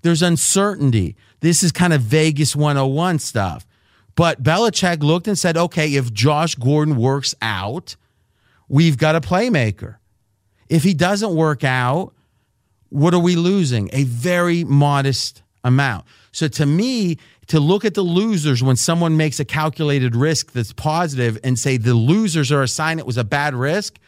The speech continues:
is the opposite of how you wanna think. What did Belichick risk? What was the reward?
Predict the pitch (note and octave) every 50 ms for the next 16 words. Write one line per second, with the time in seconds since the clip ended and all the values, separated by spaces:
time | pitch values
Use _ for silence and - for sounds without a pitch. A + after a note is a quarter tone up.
0 | _ _ _ _ _ _ - C#3 C3+ A#2+ G#2+ A2 B2 C3+ C#3 - - D3+ E3+ F3
1 | E3+ - D#3+ C3+ - - C#3 B2 A2+ G#2+ B2+ A#2 A2+ G#2 G#2+ G#2 G#2 G#2 F#2+ F#2
2 | - - G2 E2+ C2 - - _ _ _ _ _ _ _ A2+ A2+ C#3+ F3+ F3 B2+
3 | G2 C#3 F3+ A3 B3 A3 D#3+ E3 D3 C#3 C3 A#2 - - C#3+ A#2+ G#2+ - A#2 G#2+
4 | G#2+ G#2 G2 G#2+ C3+ - - - _ _ _ _ _ _ _ _ _ - B2 C3+
5 | - - D#3 F#3 E3+ C#3 D3+ E3 D#3+ D#3+ D#3 D3 B2 B2 A#2+ A#2 A2+ G#2+ G#2 G#2
6 | A2+ A#2